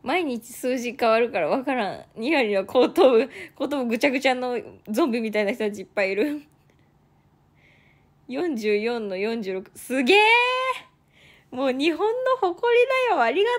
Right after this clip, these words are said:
とうって感じ。しかもさ、インタビュー毎回さ、日本語で喋ってくれるの超嬉しいよね。<laughs> ね。なんか、私、ダブリュービーシーだっけ？の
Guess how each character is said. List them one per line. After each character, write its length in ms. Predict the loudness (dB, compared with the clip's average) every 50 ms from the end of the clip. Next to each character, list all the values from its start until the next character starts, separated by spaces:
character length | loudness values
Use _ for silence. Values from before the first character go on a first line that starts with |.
| -2
と 200 | -2 -2 0 0
う 20 | -2
っ 60 | -4
て 160 | -6 -8 -10 -8
感 320 | -8 -10 -10 -10 -12 -12
じ。 280 | -12 -12 -12 -12 -14 -16 _ _ _ _ _ _ _ _ _ _ _ _
し 100 | -10 -8
か 140 | -6 -6
も 120 | -4 -6 -4
さ、 120 | -4 -6
イ 100 | -4 -4
ン 180 | -4 -4 -4 0 0
タ 100 | 0 0
ビ 120 | 0 -2
ュ 80 | -2 -4
ー 20 | -2
毎 240 | -2 -2 -2 -2 -2
回 260 | -2 -2 -2 -2 -4
さ、 340 | -4 -4 -4 -2 -2 -4 -4
日 160 | -6 -8 -8
本 180 | -8 -8 -6
語 140 | -6 -6 -4
で 80 | -4 -4
喋 320 | -4 -4 -4 -4 -4 -6
っ 20 | -8
て 140 | -10 -12
く 120 | -10 -6 -4
れ 120 | -4 -4
る 60 | -4
の 100 | -6 -8
超 340 | -10 -8 -6 -4 -2 -2 -2
嬉 260 | -2 -2 -4 -6 -8
し 160 | -8 -10 -6 -6
い 40 |
よ 100 | -6 -6
ね。 460 | -4 -4 -4 -4 -2 -4 -8 -10 -12 _ _ _ _ _ _ _ _ _ _ _ _ _ _ _ _ _ _
<laughs> 1300 | -10 -8 -8 -8 -8 -10 -2 0 0 0 0 -4 -10 _ _ _ _ -12 -12 -12 -12 -12 -16 -20 _ -8
ね。 360 | -6 -4 -4 -4 -6 -10 _ _ _ _ _ _ _ _ _ _ _ _ _ _ _ _ _
な 80 | -12 -10
ん 80 | -8 -4
か、 80 | -4
私、 300 | -4 -4 -4 -6 -4 -2
ダ 120 | -2 -2 0
ブ 160 | 0 0 0
リ 80 | 0
ュ 140 | 2 0 0
ー 40 | 2
ビ 180 | 2 2 2 0
ー 40 |
シ 200 | -2 -2 -4 -4
ー 40 | -2
だ 80 | -2 -4
っ 80 | -4 -6 -10
け？ 240 | -14 -14 -14 -14 -18 _
の 260 | -14 -12 -12 -10 -12